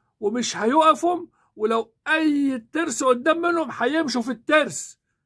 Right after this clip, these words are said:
لو مية هيمشوا في المية. مفيش حاجة توقف تريلا، مفيش حاجة توقف تريلا. التريلا ما توقفهاش غير دبابة، لكن عربية عادية التريلا تشيلها.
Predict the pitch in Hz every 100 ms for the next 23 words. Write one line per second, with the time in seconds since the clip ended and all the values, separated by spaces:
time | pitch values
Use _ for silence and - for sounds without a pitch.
0 | _ _ 220 220 277 339 311 - 254 311
1 | 302 269 254 247 269 269 220 - _ _
2 | 220 220 320 - 277 247 269 269 233 -
3 | 233 240 170 _ _ _ _ _ _ _
4 | _ _ - 262 - 262 233 240 214 190
5 | - 196 185 147 _ _ _ _ _ _
6 | _ 196 190 202 269 285 247 220 220 202
7 | 202 233 254 208 170 170 151 220 202 127
8 | - _ _ _ _ _ _ _ _ 196
9 | 196 208 180 190 196 285 262 226 220 302
10 | 320 254 - 233 269 226 - 262 190